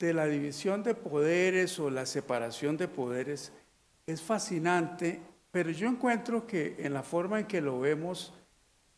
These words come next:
en la abordaje, es muy descriptivo. Eh, los trabajos de Rubén y de todos los constitucionalistas, hay algunas cosas que se encuentran ahí. La verdad es que es muy dinámico y en el fondo,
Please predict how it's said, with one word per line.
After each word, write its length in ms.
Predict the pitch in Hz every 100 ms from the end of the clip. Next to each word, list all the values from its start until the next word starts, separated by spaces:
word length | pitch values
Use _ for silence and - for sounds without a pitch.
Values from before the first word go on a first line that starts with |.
| _ _ _ -
en 260 | 139 135
la 300 | 131 120 120
abordaje, 800 | - 123 120 127 147 170 170 202 208
es 140 | 170
muy 160 | 180 196
descriptivo. 960 | 208 - 160 139 - - 202 143 101 - - _ _ _ _ _ _ _ _ _ _ _ -
Eh, 460 | 127 123 113 - 127
los 160 | 143
trabajos 420 | 147 143 143 156 165
de 120 | 143
Rubén 580 | 127 123 151 190 196 175
y 60 |
de 140 | 143 131
todos 220 | 175 196
los 140 | 208
constitucionalistas, 1200 | - 160 156 143 117 127 120 135 165 - 165 143
hay 80 | 208
algunas 400 | 240 233 233 226
cosas 280 | 214 202 214
que 120 | 185
se 120 | 185
encuentran 600 | 135 147 151 147 160 147
ahí. 260 | 139 113 104 - - _ _ _ _ -
La 160 | 180
verdad 260 | 175 170 202
es 120 | 208
que 80 | 262
es 60 | 247
muy 160 | 254
dinámico 720 | 254 220 233 202 156 - 147 - -
y 140 | 233
en 180 | 277 294
el 160 | 285
fondo, 640 | - 254 220 160 139 151